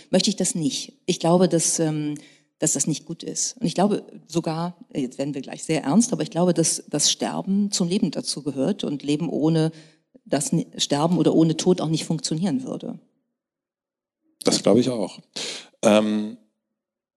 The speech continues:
Speaker 2: Vergangenheit. Du bist in Düsseldorf aufgewachsen. Das kann man hier auch sagen, ist gar kein Problem in Köln. Ähm,
Speaker 1: Die Strafe dafür war, dass ich gerade von Düsseldorf nach Köln erstmal wieder ewig im Stau gestanden habe. Das geht einem jedes Mal so, wenn man in die Richtung fährt.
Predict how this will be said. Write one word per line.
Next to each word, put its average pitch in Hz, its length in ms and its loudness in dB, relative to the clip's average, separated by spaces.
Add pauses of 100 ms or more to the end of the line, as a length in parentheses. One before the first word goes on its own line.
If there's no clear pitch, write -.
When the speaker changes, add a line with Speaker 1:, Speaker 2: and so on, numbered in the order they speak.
Speaker 2:
Vergangenheit. 90 840 4
Du 104 60 4
bist 127 300 4
in 110 380 0
Düsseldorf 123 540 6
aufgewachsen. 95 840 0
Das 147 160 -2
kann - 140 -2
man 92 160 0
hier 92 240 2
auch 98 180 2
sagen, 104 280 0
ist 95 120 -6
gar 95 100 2
kein 104 160 -2
Problem 95 360 4
in 113 80 -2
Köln. 120 340 2 (640)
Ähm, 101 760 6 (340)
Speaker 1:
Die - 40 -10
Strafe - 320 0
dafür 180 300 6
war, 170 120 6
dass 165 140 2
ich 170 120 -2
gerade 151 220 0
von 160 180 2
Düsseldorf 170 280 2
nach 156 140 2
Köln 175 220 4
erstmal 156 260 0
wieder 139 180 -2
ewig 160 220 2
im 143 60 -2
Stau 151 280 4
gestanden 135 520 2
habe. 110 240 4
Das - 160 4
geht 180 180 4
einem 160 140 6
jedes 170 260 6
Mal 151 240 6
so, 131 180 2
wenn 139 120 4
man 135 80 6
in 143 60 2
die 151 100 0
Richtung 139 340 0
fährt. - 340 -6